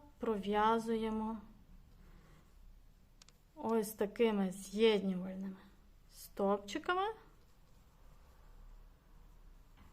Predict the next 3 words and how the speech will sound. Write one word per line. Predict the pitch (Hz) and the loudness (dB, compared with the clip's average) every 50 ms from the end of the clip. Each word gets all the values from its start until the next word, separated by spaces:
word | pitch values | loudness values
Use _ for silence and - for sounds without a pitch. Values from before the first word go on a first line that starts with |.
| - - - - - - - - - - - - | -20 -20 -20 -20 -20 -20 -20 -20 -20 -20 -12 -6
увесь | 240 214 202 202 214 220 233 277 - - - | -6 -4 0 2 4 4 4 4 2 -2 -2
рядочок. | 226 226 233 233 196 196 185 180 185 - - - - - - - - - - - - - - - - - - - - - - - - - - - - - - - - - - - - - - - - - - - - - | 0 0 0 2 2 2 2 2 0 -4 -8 -10 -12 -14 -18 -20 -20 -20 -20 -20 -20 -20 -20 -20 -20 -20 -20 -20 -20 -20 -20 -20 -20 -20 -20 -20 -20 -20 -20 -20 -20 -20 -20 -20 -20 -20 -20 -20 -20 -20 -20 -20 -10 -2
Але | 220 214 214 214 214 214 214 | 0 2 2 2 0 0 -4